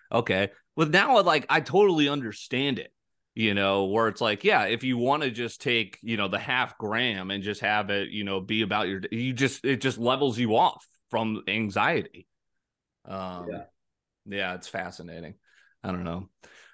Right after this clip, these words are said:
Speaker 1: But, uh, just food for thought. And again, it's just, like, I think it's cool that at least America's starting to wake up to where it's like, "Hey, if this doesn't kill you, if this isn't bad," because the, the, the other thing too is, like, people love alcohol. Alcohol's great,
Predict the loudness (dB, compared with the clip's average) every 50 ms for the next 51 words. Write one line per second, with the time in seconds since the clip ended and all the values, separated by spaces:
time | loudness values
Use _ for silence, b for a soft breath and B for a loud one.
0 | b _ _ 2 2 4 4 2 2 0 0 0 -2 -2 -2 -2 -2 -2 0 2
1 | 4 4 4 4 4 2 2 4 4 4 4 4 2 -2 -4 -4 -2 -2 0 2
2 | 2 2 0 -2 -6 -8 -8 -8 -6 -4 -2 0 0 0 0 -2 0 0 0 0
3 | 0 0 -2 -2 0 2 4 4 4 4 4 4 4 2 2 2 2 2 0 0
4 | 0 -2 -4 0 2 2 2 2 0 -2 -2 0 0 0 0 2 2 0 0 2
5 | 2 0 0 0 0 0 0 0 2 2 2 2 4 4 6 6 6 6 6 6
6 | 6 4 6 6 4 4 6 4 2 2 -2 -4 -8 0 2 4 6 6 6 6
7 | 4 4 4 2 0 0 2 0 -2 -2 -4 0 4 4 6 6 4 4 2 2
8 | 2 4 4 2 0 0 -2 -2 -2 -2 -2 0 2 4 4 4 4 2 -2 -2
9 | -2 -4 -4 -2 -2 -4 -4 -4 -4 -6 -4 -2 0 0 0 0 0 0 0 0
10 | 0 -2 -2 -2 -2 0 0 -2 -2 -2 -6 -6 -6 -6 -4 -4 -2 -2 -4 -6